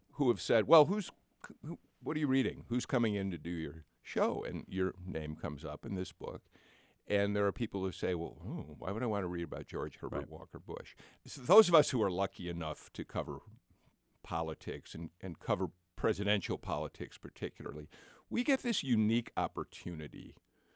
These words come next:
Speaker 1: to really take the measure of the people, quite separate from the speeches they give and their, and their talking points and even their stand on issues. We get an opportunity, don't you agree,
Speaker 2: Yep.
Speaker 1: to take a measure of these people?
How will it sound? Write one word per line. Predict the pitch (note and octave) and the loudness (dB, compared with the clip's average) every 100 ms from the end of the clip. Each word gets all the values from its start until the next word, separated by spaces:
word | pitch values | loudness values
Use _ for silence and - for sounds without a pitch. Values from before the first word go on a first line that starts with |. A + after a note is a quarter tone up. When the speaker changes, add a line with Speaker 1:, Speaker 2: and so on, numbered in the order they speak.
| _ | _
Speaker 1:
to | - | 0
really | F#3 B3+ C#4+ | 2 4 2
take | F#3 D#3 A#2 | 4 4 6
the | A#2 | 6
measure | G#2+ A#2 A#2+ A2+ G2+ F2 F2 | 6 6 6 4 4 4 2
of | F#2+ D#2+ | 0 -2
the | E2+ | -6
people, | - B2+ - G2+ | -2 -2 0 -2
quite | - C4+ D4+ | 4 4 4
separate | - C#3+ C#3 - A2 - - - | 4 6 6 6 4 4 -6 -6
from | - A#2 | 2 4
the | A#2+ | 2
speeches | - A#2+ B2+ A2 | 2 2 2 0
they | A2+ G#2+ | 2 2
give | F2+ G#2 G#2 G#2+ | 4 4 6 6
and | G#2 G#2+ | 6 6
their, | G#2 A2+ - - - - | 4 2 -2 -18 -20 0
and | B2 B2 | 4 8
their | A#2 | 6
talking | A2 C3 B2+ C#3 B2 | 6 8 8 8 2
points | - A#2+ A#2 B2 - | 4 4 4 2 0
and | D#3 | 0
even | D#3 A#3 C4+ | 2 2 4
their | F#3+ | 2
stand | - C3+ C3 B2+ | 2 0 2 0
on | G2 | 0
issues. | A2 - A#2+ | 0 0 -4
We | C#3+ D#3+ | -4 -4
get | F#3 C4 | 0 0
an | C4 | 2
opportunity, | F#3+ - D3 - C3 G2 D#2+ | 0 -2 -6 -2 0 0 -4
don't | D#2 A2+ A#2 C3 | 0 2 2 2
you | A2+ | -2
agree, | G2 A2+ C3 | 0 0 2
Speaker 2:
Yep. | G2+ - - | 2 0 -10
Speaker 1:
to | - | -8
take | D3+ D#3 | -2 2
a | B2 | 4
measure | A#2+ B2+ A#2+ A#2 | 6 6 4 0
of | F2+ | 0
these | F2+ E2+ | -4 -6
people? | - D#3+ - - | -6 -6 -6 -10